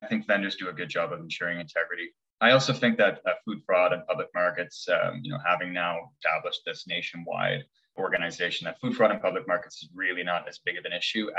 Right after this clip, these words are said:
as the media makes it out to be. I would say food fraud and, uh, food safety recalls and, uh, just terrible practices in the larger commodity food system is way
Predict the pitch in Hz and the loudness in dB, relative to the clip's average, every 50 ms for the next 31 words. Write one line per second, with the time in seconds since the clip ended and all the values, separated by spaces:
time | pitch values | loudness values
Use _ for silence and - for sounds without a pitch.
0 | 80 82 82 82 80 - - - 85 85 85 82 - 87 82 80 85 80 - - | 0 0 0 -2 -2 -8 -16 -18 -14 -12 -10 -4 -4 -4 -2 -2 -4 -6 -6 -4
1 | 85 85 85 - - - 107 110 120 120 _ _ _ - - 87 87 - - - | -4 -4 -4 -6 -6 -2 -2 -2 -2 -4 _ _ _ 0 2 2 4 4 2 -2
2 | 90 85 80 - - 107 98 95 80 - - 92 85 82 82 85 85 85 85 82 | -4 -6 -6 -6 -6 -6 -4 -6 -6 -6 0 2 2 4 4 2 2 0 0 -2
3 | - 85 82 85 82 82 82 82 82 82 82 85 - - 101 95 82 - - 90 | -4 -4 -4 -2 -4 -4 -6 -8 -6 -6 -6 -6 -6 -6 -10 -10 -8 -4 -2 -2
4 | 87 - - 90 82 85 87 87 87 - - 90 87 85 85 85 - - 82 82 | -2 -2 -6 -10 -6 -4 -4 -6 -6 -6 -2 -2 0 0 0 -4 -6 -8 -8 -8
5 | 78 76 - - - - - - - 80 78 - - - - - - - - - | -8 -8 -10 -14 -14 -12 -10 -6 -4 -2 -2 -2 -4 -6 -8 -10 -10 -8 -8 -10
6 | - _ - - - 87 87 90 87 - 80 78 - _ _ - 92 - - - | -10 _ -10 -4 -2 0 0 0 -2 -4 -6 -12 -14 _ _ 2 2 2 2 -2
7 | - - - 90 90 - - - 87 90 85 85 82 85 82 85 87 85 - - | -8 -12 -10 -10 -10 -10 -10 -10 -8 -6 -6 -4 -2 0 0 0 0 -2 -8 -14
8 | - - 87 90 87 - - - - - - - - - - - - - - - | -12 -10 -8 -6 -6 -6 -4 -6 -8 -8 -8 -14 -14 -12 -12 -12 -12 -10 -8 -8
9 | - - 90 - - - _ _ - 101 98 - - 95 92 90 90 90 92 | -6 -6 -6 -8 -10 -16 _ _ -8 -4 -2 0 2 2 2 2 0 -2 -4